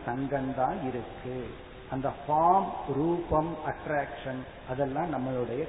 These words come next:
கற்பனை, நம்ம மனசுல தோன்றிய விகாரங்கள். இப்ப ஐததாத்மியம்ங்கிற சொல் வந்து இந்த படைப்பு, காரியம், வெறும் தோற்றம், ஆதாரமாக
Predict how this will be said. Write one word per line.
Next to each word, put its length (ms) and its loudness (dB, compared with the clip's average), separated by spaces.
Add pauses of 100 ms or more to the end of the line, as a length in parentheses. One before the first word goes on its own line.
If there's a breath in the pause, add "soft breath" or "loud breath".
கற்பனை, 640 -4 (220)
நம்ம 300 0
மனசுல 560 0
தோன்றிய 500 -2
விகாரங்கள். 960 -2 (460)
இப்ப 200 0 (120)
ஐததாத்மியம்ங்கிற 1300 2
சொல் 280 0
வந்து 340 0 (420)
இந்த 240 2 (160)
படைப்பு, 640 -2 (300)
காரியம், 680 2 (140)
வெறும் 380 4 (100)
தோற்றம், 600 2 (920)
ஆதாரமாக 840 4